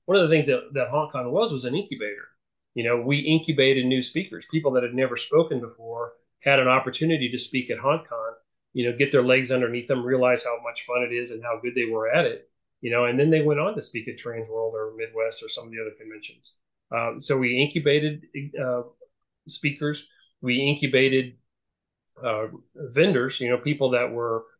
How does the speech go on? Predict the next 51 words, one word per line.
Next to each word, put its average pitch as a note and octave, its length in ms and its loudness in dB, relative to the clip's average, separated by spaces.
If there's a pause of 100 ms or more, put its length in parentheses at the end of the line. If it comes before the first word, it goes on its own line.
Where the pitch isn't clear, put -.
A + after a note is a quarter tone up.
(120)
that A2+ 100 -2
had D3 160 2
a D#3+ 60 2
product D3 420 2
they A#2+ 80 -10
were A#2 100 -10
thinking D#3 280 -2
about D3 160 4
trying C#3+ 200 2
to B2 100 -4
do, C3 260 0
that G#2+ 140 -10
couldn't D#3 160 0
afford C#3 320 -2
a - 20 -12
booth C3+ 160 -2
at - 80 -20
Trans B2+ 320 -8
World. B2+ 300 -2 (400)
You B2 120 0
know, A#2+ 60 -6
they C3 140 4
would C#3 180 0
come C3+ 180 0
to B2 60 0
HauntCon B2 560 -4
and, A2+ 180 -10
and A#2 340 -12
try B2+ 400 4
out B2+ 180 4
the B2 60 -2
waters C3 460 0
and G#2+ 120 -12
see C#3+ 220 -4
whether B2+ 160 -2
people B2 300 -8
were A2+ 120 0
interested B2+ 320 -8
in A2+ 120 -10
their A2 100 -12
product D3+ 380 -2
or A2 60 -12
not. G#2+ 260 -8 (400)
And A2+ 140 -6
some C3 180 0
of C3+ 80 4
them C3 380 0
went B2 220 0
on B2+ 220 2
to A#2+ 60 -6
do, B2+ 520 -4